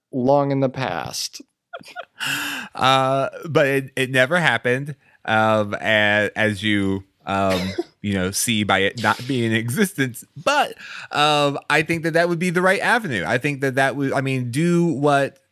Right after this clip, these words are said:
Speaker 2: you did with Beetlejuice and just make a,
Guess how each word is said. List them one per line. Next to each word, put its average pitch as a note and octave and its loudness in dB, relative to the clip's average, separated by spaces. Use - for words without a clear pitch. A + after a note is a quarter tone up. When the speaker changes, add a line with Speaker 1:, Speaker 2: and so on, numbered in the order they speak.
Speaker 2:
you C3 -2
did B2+ 0
with A#2+ -2
Beetlejuice B2 0
and A2+ -4
just A#2 -2
make B2+ 0
a, A#2 2